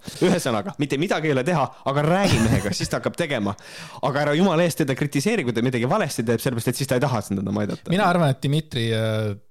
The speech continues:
Speaker 2: nagu seal see, noh, tema nime alla on peitunud tegelikult Kris Kala. Sellepärast, et, äh, ta räägib,
Speaker 1: <laughs>
Speaker 2: ta räägib nagu oma naisega. Vaata, nagu mäletad, kui Kris Kala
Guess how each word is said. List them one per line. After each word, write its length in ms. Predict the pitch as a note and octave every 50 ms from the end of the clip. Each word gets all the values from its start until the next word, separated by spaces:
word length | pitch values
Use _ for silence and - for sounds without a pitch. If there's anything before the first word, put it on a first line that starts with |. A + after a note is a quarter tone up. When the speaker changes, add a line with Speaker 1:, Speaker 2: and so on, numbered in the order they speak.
| - - -
Speaker 2:
nagu 240 | A#2 A2+ G#2+ G#2+ G#2
seal 160 | A2+ G#2+ G#2
see, 320 | G#2 G#2 G#2+ A2 A2 G#2+ A2 G#2+ - - - - - - B2+
noh, 80 | A#2+ A#2 -
tema 220 | - B2 A#2 A2 A2 - - - - - - - - - - - - C#3
nime 160 | C#3 C#3 C3
alla 320 | A#2 B2+ C3 C3 A#2 G#2+
on 80 | G#2 G2+
peitunud 400 | - B2+ B2+ - - A2 G2 G2 -
tegelikult 320 | A#2+ A2 G#2+ F#2+ F#2+ G#2 - -
Kris 160 | - A2 - -
Kala. 300 | - A2+ G2 F#2+ F2+ F2+ - -
Sellepärast, 480 | - - D3 D#3+ D#3+ C#3+ A#2 - - A#2
et, 180 | - - - -
äh, 260 | A2+ A2+ A2+ A2 A2 - - - - - - - -
ta 80 | C#3 C#3 D#3+
räägib, 400 | G3 A3+ A#3 G3+ E3 C3 A2+ - E3+ D#3
Speaker 1:
<laughs> 180 | - - - -
Speaker 2:
ta 80 | D3+ D3
räägib 400 | D3+ F3 A3 B3+ A#3+ A3+ F3 D3+
nagu 240 | C#3+ C3 B2 C#3 D3
oma 300 | F#3 A3 A3+ F3+ D3 C3
naisega. 560 | A#2+ C3 C#3+ D#3+ E3 - - B2 G#2 G2 G2+ G#2+
Vaata, 220 | C3+ G3+ G#3 -
nagu 160 | G#3+ F#3 D#3
mäletad, 320 | C#3+ F#3 A3 G#3+ - C3 B2
kui 80 | A2+
Kris 240 | - D3+ E3 - -
Kala 160 | D#3 D#3 D3